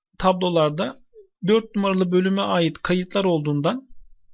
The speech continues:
e, silme işlemine izin vermeyecek. Çünkü dört numaralı bölümde kayıtlı personeller var. Bunu personel tablosundan, e, görebiliriz.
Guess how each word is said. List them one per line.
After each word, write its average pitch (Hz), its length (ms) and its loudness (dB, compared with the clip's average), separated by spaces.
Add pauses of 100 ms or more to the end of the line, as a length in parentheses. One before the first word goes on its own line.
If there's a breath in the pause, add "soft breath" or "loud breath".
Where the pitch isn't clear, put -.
(100)
e, 180 140 -6
silme 202 360 0
işlemine 202 340 2
izin 190 280 -2
vermeyecek. 190 540 -2
Çünkü 175 460 -4
dört 202 220 0
numaralı 180 400 0
bölümde 170 480 -2 (260)
kayıtlı 185 420 -2
personeller 185 680 2
var. 160 420 -2 (680 loud breath)
Bunu 180 180 2
personel 185 400 2
tablosundan, 165 760 -2 (580)
e, 151 260 -2 (680)
görebiliriz. 180 720 0